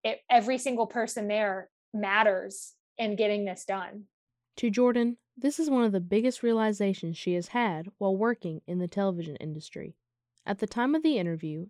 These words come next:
Speaker 2: there was a nationwide International Alliance of Theatrical Stage Employees strike for film and television workers, who have exposed the oppressive conditions in the entertainment industry.
Speaker 1: They've authorized a strike that will start at twelve oh one A M on Monday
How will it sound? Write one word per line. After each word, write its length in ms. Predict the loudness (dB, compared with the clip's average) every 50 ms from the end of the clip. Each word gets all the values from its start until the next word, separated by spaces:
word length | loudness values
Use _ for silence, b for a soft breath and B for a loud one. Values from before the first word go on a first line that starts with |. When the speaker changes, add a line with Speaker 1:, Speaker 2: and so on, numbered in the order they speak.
| _ -6
Speaker 2:
there 100 | -4 -2
was 160 | 0 0 0
a 100 | 0 0
nationwide 840 | 0 2 2 2 0 0 0 0 0 0 0 0 0 -2 -4 -6 -6
International 640 | -4 -2 0 0 2 2 0 0 -2 -2 -2 0 0
Alliance 420 | 0 0 -2 -4 -6 -6 -8 -8 -8
of 100 | -10 -8
Theatrical 520 | -4 -2 0 0 0 -2 -4 -6 -6 -6 -6
Stage 340 | -2 0 2 2 2 2
Employees 420 | 0 -2 -2 -2 -4 -4 -4 -6 -8
strike 440 | -8 -8 -6 -6 -6 -6 -10 -14 -18 b b b b b b
for 120 | -12 -12
film 380 | -6 -2 0 0 0 0 -2 -4 -2
and 160 | -2 -2 0
television 520 | 2 2 2 2 2 0 -2 -4 -4 -6
workers, 500 | -6 -6 -8 -10 -12 -14 -14 -14 -14 -18 -20 _ _ _ _ _ _ _ _ _
who 80 | 0 2
have 140 | 2 4 2
exposed 640 | 0 -4 -6 -2 2 4 6 6 6 4 2 2
the 140 | 2 2 2
oppressive 520 | 2 0 0 0 0 0 2 0 -2 0
conditions 680 | 0 0 2 4 4 2 2 0 -2 -2 0 -2 -2 -4
in 160 | -4 -4 -4
the 120 | -2 -2 0
entertainment 600 | 2 2 4 2 2 2 2 2 2 0 0 -2
industry. 640 | -2 -2 -2 -2 -4 -8 -10 -10 -10 -10 -12 -14 _ _ _ _ _ -2
Speaker 1:
They've 160 | 0 2 4
authorized 580 | 6 4 4 4 4 4 4 4 4 2 -2
a 60 | -8 -10
strike 540 | -8 -4 -4 -2 -2 -2 -2 -6 -10 -20 _ _ _ -4
that 220 | -2 -2 -2 -4 -6 _ _ _ -8
will 180 | -2 -2 -2 -2
start 340 | 0 2 4 4 4 4 4
at 140 | 2 0
twelve 300 | -2 0 2 2 4 4
oh 80 | 4 2
one 180 | 2 0 -2 -2
A 160 | -2 -2 -2
M 160 | -2 -2 -2
on 240 | -4 -4 -4 -6 -4
Monday 480 | -4 -2 -2 -2 -2 -4 -6 -10 -16